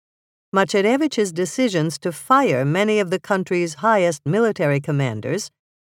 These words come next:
to cancel weapons contracts, to promote people with odd Russian links,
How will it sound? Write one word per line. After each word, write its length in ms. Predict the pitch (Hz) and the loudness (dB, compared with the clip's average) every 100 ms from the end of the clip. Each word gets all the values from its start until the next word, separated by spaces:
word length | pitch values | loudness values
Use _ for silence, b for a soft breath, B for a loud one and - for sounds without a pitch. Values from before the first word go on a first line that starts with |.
| _ _ - | _ _ -8
to 120 | 175 | -8
cancel 600 | - 233 240 233 185 175 - | -4 0 0 0 2 2 2
weapons 480 | 196 208 175 156 - | 2 2 0 -2 0
contracts, 840 | 151 123 - 117 92 - - - _ _ _ - | 0 0 0 -4 -4 -10 -20 -20 _ _ _ -6
to 100 | 165 | 0
promote 440 | 202 226 247 208 _ | 2 4 4 2 _
people 340 | 240 226 208 | -4 0 2
with 160 | 190 180 | 2 0
odd 360 | - 208 208 165 | 4 6 6 4
Russian 600 | 165 202 - 180 165 170 | 2 2 0 -2 0 0
links, 520 | 220 196 - - - | 0 0 -6 -14 -16